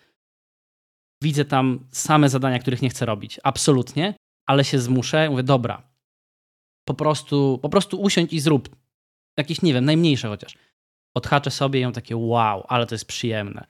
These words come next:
I to się właśnie pokrywa z, też z tym, co znalazłem, y, przygotowując się, że just showing up, jak to określił, em, autor artykułu, to już jest, to ju-, to już jest właśnie klucz do sukcesu.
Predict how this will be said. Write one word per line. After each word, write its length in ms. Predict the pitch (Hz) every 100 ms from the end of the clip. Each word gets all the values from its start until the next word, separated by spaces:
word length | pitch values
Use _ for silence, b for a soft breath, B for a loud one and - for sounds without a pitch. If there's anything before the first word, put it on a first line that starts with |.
| b b 370 - 339
I 80 | -
to 140 | 208
się 140 | 202
właśnie 260 | 185 190 -
pokrywa 420 | - 170 190 175
z, 80 | 170
też 200 | 175 170
z 80 | -
tym, 160 | 170
co 140 | 170 156
znalazłem, 720 | 139 147 147 143 131 131 127 123 123 123 123
y, 40 |
przygotowując 600 | 117 127 127 139 151 113 -
się, 220 | 131 156 b b b _ -
że 540 | 123 123 135 131 131 135 _ _ _ _ _ _ _ _ _ _ _ - 120
just 200 | 165 -
showing 340 | - 160 143
up, 280 | 123 139 -
jak 180 | - 127
to 240 | - 117 - - _ -
określił, 680 | - 139 123 - 117 113 - 117 113 110
em, 260 | 110 110 _ _ _ _ _ -
autor 300 | 120 117 117
artykułu, 640 | 113 127 - 123 139 185 _
to 120 | 143
już 260 | 139 151 -
jest, 440 | 135 131 - - _
to 80 | -
ju-, 120 | 147
to 120 | 143
już 100 | 160
jest 100 | 160
właśnie 240 | 135 156 -
klucz 160 | 135
do 80 | 120
sukcesu. 480 | - 113 - 95 -